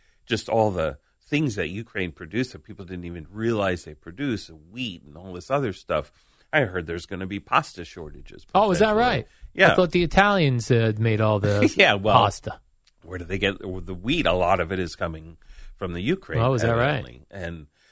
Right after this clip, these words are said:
Speaker 1: could be shortages of other things because of supply chain issues and all this other stuff that, you know, I, I, I think the stability of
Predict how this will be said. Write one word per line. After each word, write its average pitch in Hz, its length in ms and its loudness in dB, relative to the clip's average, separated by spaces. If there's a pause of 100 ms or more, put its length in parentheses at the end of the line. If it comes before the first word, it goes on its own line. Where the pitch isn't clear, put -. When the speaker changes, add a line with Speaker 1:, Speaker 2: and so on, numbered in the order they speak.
(180)
Speaker 1:
could 104 140 -2
be 87 120 -6
shortages 87 600 -6
of 117 120 -4
other 123 240 2
things 90 320 -8
because 71 440 -18
of 55 160 -20
supply 92 520 -8
chain 92 320 -10
issues 80 480 -14
and 65 100 -20
all 92 160 -4
this 90 180 -8
other 82 200 -8
stuff - 420 -4
that, 71 240 -6 (600)
you 120 100 -2
know, 95 180 2
I, 98 180 2
I, 92 300 0
I 92 160 2
think 131 460 -4 (680)
the 82 480 -10 (1700)
stability 90 840 -2
of 80 320 -8